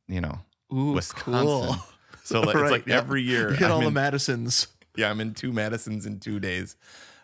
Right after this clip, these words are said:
Speaker 1: Um, yeah, like
Speaker 2: Is Isla's middle name Madison?
Speaker 1: Yeah, Isla's middle name is Madison.
Speaker 2: Okay.
Speaker 1: Totally, dude.
Speaker 2: There we go.
Speaker 1: Um,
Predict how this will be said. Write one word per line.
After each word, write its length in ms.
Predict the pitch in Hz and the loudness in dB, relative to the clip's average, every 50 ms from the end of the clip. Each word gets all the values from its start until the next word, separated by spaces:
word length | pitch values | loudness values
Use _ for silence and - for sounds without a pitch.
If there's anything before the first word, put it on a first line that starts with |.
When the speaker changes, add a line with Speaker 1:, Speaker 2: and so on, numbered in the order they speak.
| _ _ | _ _
Speaker 1:
Um, 380 | 104 104 98 95 92 90 92 92 95 - _ _ - _ _ _ _ - | 0 0 0 0 -2 -4 -8 -10 -12 -16 _ _ -20 _ _ _ _ -4
yeah, 200 | 98 98 87 90 - - | -2 -2 -2 -2 -2 -2
like 140 | 101 101 | 0 2
Speaker 2:
Is 80 | 160 160 - 175 | 2 0 0 0
Isla's 360 | 185 202 233 262 277 254 - | 0 0 0 -2 -2 -2 -2
middle 240 | 214 226 226 233 233 | -2 -2 -2 -2 -2
name 320 | 226 226 233 240 233 226 | -2 -4 -4 -4 -4 -4
Madison? 560 | 220 226 240 240 240 233 - - 262 254 254 - _ _ | -2 -2 -2 -2 -4 -4 -6 -6 -6 -8 -10 -14 _ _
Speaker 1:
Yeah, 200 | 95 107 139 - - | -2 -2 -2 0 -2
Isla's 320 | 87 95 98 104 107 110 | -2 -2 -2 -2 -4 -2
middle 200 | 113 107 113 117 | -2 -2 0 0
name 160 | 113 113 117 | -2 -2 -2
is 120 | 123 113 113 | -2 -2 0
Madison. 340 | 104 107 - - 139 - 107 | -2 0 0 -2 -2 -2 -2
Speaker 2:
Okay. 80 | - | 0
Speaker 1:
Totally, 260 | - 120 147 - - | 0 -2 -2 -2 -4
dude. 260 | 90 92 110 139 143 139 | -4 -4 -4 -4 -6 -8
Speaker 2:
There 100 | - 123 | -6 -6
we 80 | 117 117 | -4 -4
go. 140 | 101 - - _ - - _ - _ _ _ _ _ | -6 -8 -10 _ -20 -20 _ -20 _ _ _ _ _
Speaker 1:
Um, 400 | 107 104 101 98 92 90 87 87 | -2 -2 0 -2 -2 -4 -6 -10